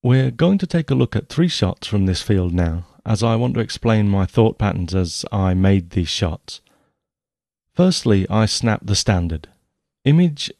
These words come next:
one zero nine nine is what I wanted, uh, since my first visit to Furano in August two thousand three.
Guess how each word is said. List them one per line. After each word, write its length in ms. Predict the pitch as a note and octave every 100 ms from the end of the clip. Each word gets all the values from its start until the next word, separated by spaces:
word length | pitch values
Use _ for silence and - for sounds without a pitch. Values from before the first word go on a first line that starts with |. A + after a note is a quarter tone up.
| _
one 340 | G#2+ C3+ D3
zero 320 | A#2+ C#3 C3+
nine 380 | B2+ B2 A#2+ A2
nine 460 | G#2+ G2 E2+ E2 F2+ -
is 520 | G#2 G2 G2 F#2 F2+
what 240 | G#2 G#2 -
I 140 | A2
wanted, 600 | G#2 G#2+ G#2 G#2 F2 -
uh, 280 | G#2 G2 F#2+
since 320 | - A2 G#2
my 80 | G#2
first 440 | F2+ - C3+ C3 -
visit 300 | G2+ G#2+ -
to 200 | G#2 F#2+
Furano 480 | - F#2+ F#2+ F#2 F2+
in 320 | - F#2+ F2+ -
August 380 | G2+ F#2 F#2 -
two 120 | G2
thousand 440 | G2+ F2+ E2 F2
three. 360 | - F#2 E2+